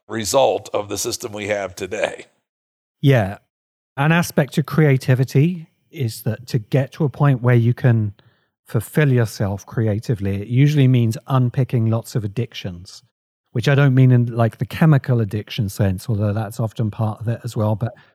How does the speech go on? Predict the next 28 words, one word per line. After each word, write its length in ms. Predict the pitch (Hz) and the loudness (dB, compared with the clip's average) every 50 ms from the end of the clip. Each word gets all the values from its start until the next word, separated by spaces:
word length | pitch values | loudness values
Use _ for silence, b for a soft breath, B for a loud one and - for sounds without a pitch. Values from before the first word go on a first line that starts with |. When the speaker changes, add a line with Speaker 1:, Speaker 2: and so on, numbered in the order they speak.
| b _ | b _
Speaker 2:
any 220 | 143 143 147 151 | 2 4 4 4
kind 320 | 135 - 147 143 143 131 123 | 4 4 2 2 4 4 2
of 100 | 110 - - | 0 -2 -4
addictive 600 | 131 110 - 131 127 - - 139 123 113 101 - | -4 0 0 -2 -2 -2 0 0 0 0 0 -2
behavior 520 | 110 98 87 120 120 117 110 110 104 101 | -4 -2 0 2 2 2 2 0 0 0
in 100 | 101 101 | 0 -2
your 140 | 98 101 107 | -2 -4 -4
life. 340 | 101 101 101 98 98 - - | -4 -6 -6 -8 -10 -12 -12
So 300 | - - 110 95 92 b b b b b b b b b b b b b b b b b | -4 -4 -2 -2 -2 b b b b b b b b b b b b b b b b b
for 160 | _ - 147 | _ 0 4
lots 340 | 131 135 160 165 - - - | 4 6 4 4 2 0 -2
of 80 | 139 117 | 0 2
young 280 | 127 139 135 127 127 | 4 4 4 4 4
men 460 | 123 123 120 104 90 95 107 131 139 - _ _ _ _ - | 4 4 4 2 0 -2 -6 -8 -10 -14 _ _ _ _ -8
at 140 | 120 110 101 | -6 -4 -4
the 60 | 113 | -2
moment, 440 | 107 110 107 107 107 117 127 127 - _ - _ _ | 0 0 0 0 0 0 -2 -2 -6 _ -20 _ _
the 120 | 131 113 | -2 -2
two 300 | 95 - - - 160 147 | -2 -2 0 2 4 4
main 240 | 143 135 127 127 127 | 6 6 4 4 2
things 420 | - - 131 127 131 131 139 131 | 2 2 2 4 4 2 2 0
between 520 | - - 139 120 - - 120 117 110 110 107 | -2 -6 -8 -6 -2 -2 0 0 2 0 2
them 300 | 113 117 120 127 135 123 | 2 2 4 4 4 2
and 160 | 113 113 113 | 2 0 0
their 300 | 107 107 107 104 104 101 - _ _ | 0 0 0 0 -2 -4 -8 _ _
potential 760 | 131 - - 160 156 151 - - 131 113 107 107 107 113 - _ _ | -4 -2 2 2 2 2 0 -2 -4 -4 -4 -4 -6 -10 -14 _ _
in 180 | 131 113 113 113 | -4 -2 0 0
life 440 | 117 113 104 107 113 113 - - - | 0 0 0 0 -2 -4 -6 -12 -20